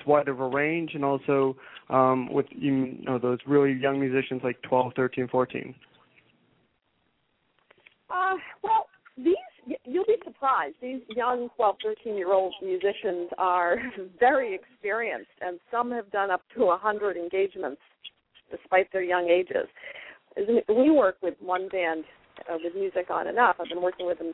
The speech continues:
Speaker 2: since they were seven and eight years old. They've done almost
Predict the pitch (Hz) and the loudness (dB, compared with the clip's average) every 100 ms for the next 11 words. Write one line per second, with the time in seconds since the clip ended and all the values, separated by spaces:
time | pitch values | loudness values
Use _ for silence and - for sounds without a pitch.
0 | - 175 170 185 175 160 - 190 175 175 | -6 -6 -6 -2 -2 -2 2 0 2 0
1 | 175 170 165 170 196 202 190 - - - | -2 0 -2 2 4 6 6 2 -10 -20
2 | - - 220 240 220 214 196 180 | -4 0 2 2 2 2 0 -2